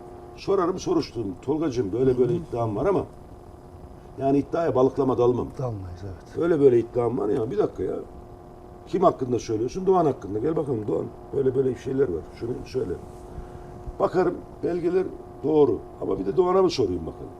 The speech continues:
Speaker 1: Doğan eğer bunu doğru dürüst açıklayamıyorsa onun üstüne gitmeyen namerttir diyor. Ha, Baki Bey bununla ilgili bir iddiada bulundu.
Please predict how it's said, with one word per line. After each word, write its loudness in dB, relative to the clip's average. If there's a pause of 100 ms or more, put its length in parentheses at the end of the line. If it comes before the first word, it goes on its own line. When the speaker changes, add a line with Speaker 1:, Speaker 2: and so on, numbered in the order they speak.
(880)
Speaker 1:
Doğan 0
eğer 0
bunu 2
doğru 6
dürüst -4
açıklayamıyorsa -4
onun -2
üstüne -4
gitmeyen -2
namerttir 2
diyor. -8 (1500)
Ha, -4
Baki 0
Bey 2 (680)
bununla 4
ilgili 0
bir -4
iddiada 2
bulundu. 0